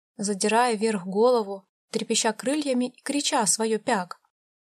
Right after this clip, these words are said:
Она словно говорила: "Возьми меня с собой". Наоми подумала, что если оставить птицу здесь, местные кошки сожрут ее в один присест.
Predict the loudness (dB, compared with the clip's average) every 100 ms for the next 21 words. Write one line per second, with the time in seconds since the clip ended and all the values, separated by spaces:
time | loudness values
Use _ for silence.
0 | _ -4 0 0 2 2 2 2 2 2
1 | 2 0 0 -8 _ -6 -2 2 4 4
2 | 2 4 6 6 4 -2 -2 _ _ _
3 | _ _ _ _ _ -2 2 4 4 2
4 | 2 2 2 2 0 -4 -4 -2 -2 -2
5 | -4 -4 -4 -4 -4 -6 -6 -6 -4 -4
6 | -2 -2 -2 -6 _ _ _ _ -4 0
7 | 0 -2 -4 -2 -2 -2 -4 -2 -2 -2
8 | -2 -2 -2 -2 -2 -2 0 0 2 0
9 | -4 -10